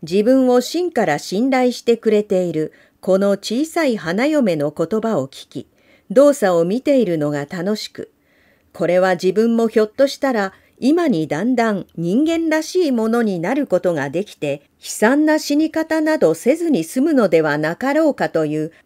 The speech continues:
甘い思いをかすかに胸に温め始めていた矢先に、堀木がまた自分の眼前に現れました。「よう、敷間。おや？これでもいくらか分別臭い顔になりやがっ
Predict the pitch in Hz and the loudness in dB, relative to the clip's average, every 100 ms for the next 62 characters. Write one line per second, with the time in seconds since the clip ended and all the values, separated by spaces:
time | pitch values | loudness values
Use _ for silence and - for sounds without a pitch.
0 | _ 170 180 202 254 302 302 302 311 302 | _ -4 0 2 2 2 2 2 2 2
1 | 240 196 180 254 320 - 233 196 196 196 | 2 2 0 -4 -8 -2 0 2 2 2
2 | 233 294 220 180 165 269 320 339 320 294 | 4 4 2 0 0 -2 -2 0 0 -2
3 | 302 339 311 262 185 180 170 160 160 - | -4 -2 -2 0 0 0 -2 -2 -2 -4
4 | 220 208 185 160 151 _ _ _ _ - | -8 -6 -4 -4 -8 _ _ _ _ -2
5 | 175 185 208 220 220 214 220 226 226 - | 0 2 -2 -2 0 0 -2 -2 -4 -4
6 | _ - 156 165 202 269 285 240 202 262 | _ -10 -4 0 2 4 4 4 2 2
7 | 262 277 269 262 240 196 233 269 240 214 | 2 2 4 2 2 2 0 0 0 -2
8 | 190 - - - _ _ _ _ _ _ | -4 -10 -20 -20 _ _ _ _ _ _
9 | _ _ _ _ - 147 214 277 214 - | _ _ _ _ -8 2 6 8 6 0
10 | _ _ - - 220 196 147 - _ _ | _ _ -16 -4 0 0 0 -8 _ _
11 | _ _ _ _ _ _ - 160 170 262 | _ _ _ _ _ _ -10 -4 -2 -2
12 | 523 _ _ _ _ _ _ _ - 339 | -6 _ _ _ _ _ _ _ -4 0
13 | 349 320 269 226 269 - 175 170 165 - | 2 2 4 2 2 2 2 2 -2 0
14 | 214 277 262 - - - 196 156 180 165 | 0 2 0 -2 -8 0 2 2 0 0
15 | 185 180 165 165 175 202 151 | 0 -2 -2 -2 0 0 -2